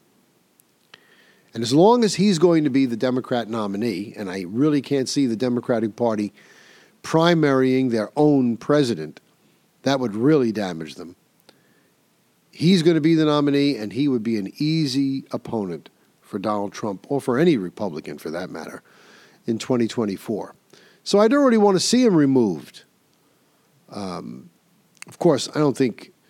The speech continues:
uh, Kamala Harris would be much more of an opponent, but somehow I don't think they want Kamala Harris to be president. So they're gonna have to replace her with somebody. They're still figuring out the details on that,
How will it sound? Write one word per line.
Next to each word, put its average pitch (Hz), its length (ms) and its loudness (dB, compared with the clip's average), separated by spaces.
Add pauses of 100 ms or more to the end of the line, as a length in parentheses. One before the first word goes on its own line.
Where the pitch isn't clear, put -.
(1400)
uh, 104 240 -18
Kamala 131 360 0
Harris 131 500 0
would 107 120 0
be 107 180 0
much 113 340 -4
more 120 240 2
of 107 60 -4
an 101 100 -4
opponent, 98 480 -8 (760)
but 120 140 -4
somehow 160 360 2
I 143 60 2
don't 143 160 2
think 135 140 0
they 135 100 2
want 127 240 0
Kamala 120 380 0
Harris 117 300 -2
to 113 60 -6
be 101 140 -6
president. 104 540 -2 (160)
So - 140 -8
they're 113 100 -2
gonna 123 180 -2
have 123 140 -4
to 113 100 -4
replace 104 440 -4
her 120 160 -2
with 90 160 -10
somebody. 82 500 -10 (240)
They're 127 80 -2
still 135 240 -2
figuring 113 500 -2
out 101 200 -8
the 92 100 -12
details 90 500 -8
on 85 200 -10
that, 85 240 -12